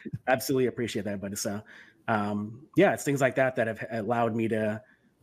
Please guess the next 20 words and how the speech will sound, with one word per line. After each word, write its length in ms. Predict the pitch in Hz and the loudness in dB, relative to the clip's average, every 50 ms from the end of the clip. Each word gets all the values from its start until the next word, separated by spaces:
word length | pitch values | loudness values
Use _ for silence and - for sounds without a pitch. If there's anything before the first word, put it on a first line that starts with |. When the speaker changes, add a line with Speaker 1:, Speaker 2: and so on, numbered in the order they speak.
| _ _ _ _ _ _ _ _ _ _ - | _ _ _ _ _ _ _ _ _ _ -4
Speaker 2:
you 160 | - 135 127 101 | 0 0 2 2
know, 220 | 95 104 110 110 | 2 0 0 0
if 100 | 104 104 | 2 4
you 60 | 131 | 4
think, 140 | 139 156 143 | 4 4 4
if 100 | 127 - | 4 2
you 60 | 147 143 | 4 4
think 140 | 165 139 | 4 4
about 200 | 143 120 117 113 | 6 4 4 4
it, 100 | 113 110 - | 4 2 0
you 60 | 123 | 0
know, 80 | 113 110 | -2 0
something 260 | - - - - 131 | 0 0 0 2 2
like 140 | 120 113 110 | 2 2 4
that, 140 | 127 120 117 | 2 2 2
it 120 | 107 101 | 2 0
really 260 | 131 131 123 127 107 | 2 2 2 2 2
is 160 | 110 117 113 113 | 0 0 0 -2
my 260 | 117 107 107 113 113 | -2 0 0 0 0
Patreon. 600 | - - 110 110 - - 123 120 123 135 135 | 0 -2 -4 -2 0 0 2 2 2 0 0